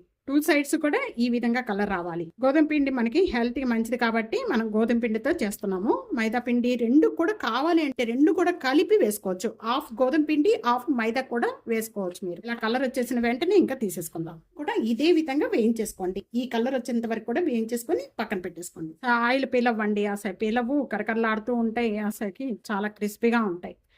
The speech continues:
పిండి సేమ్ కలుపుకునే విధానం ఇదే విధంగా కలుపుకోండి, చక్కగా వస్తాయి. చాలా రోజుల వరకు కూడా మనం స్టోర్ చేసి పెట్టుకోవచ్చండి, అస్సలు పాడవు. మీకు ఏ-, ఫస్ట్లో క్రిస్పీగా ఎలా ఉంటాయో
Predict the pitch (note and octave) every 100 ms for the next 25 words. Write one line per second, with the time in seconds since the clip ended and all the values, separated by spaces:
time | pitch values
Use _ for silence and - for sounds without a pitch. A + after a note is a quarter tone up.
0 | _ - _ - D#4 E4 B3+ A#3+ - -
1 | D4 D#4 F#4+ E4 B3+ A#3+ C4+ C#4 A#3 A3
2 | G#3+ D4 - A3+ C4+ D#4+ F4 A4 G#4+ D#4
3 | D4 F4+ B3 G#3 - F3+ F3+ - A#3+ -
4 | B3+ D4 F3+ - E3 _ - _ _ _
5 | _ - C4 D#4 E4+ D#4 D#4 G#4 F4+ F4
6 | D#4+ D4+ B3+ - C#4 C#4+ B3+ A#3+ A3 A3+
7 | G#3 G#3 G#3 G#3 G#3 - - A#3+ A3+ A#3
8 | G3 F#3+ - _ _ _ _ _ _ _
9 | _ _ A#3 A#3 A#3+ A#3 A3 C4 B3 -
10 | F#4+ F#4 C#4 C4+ - E4+ D#4 B3+ D4 C#4+
11 | B3+ A#3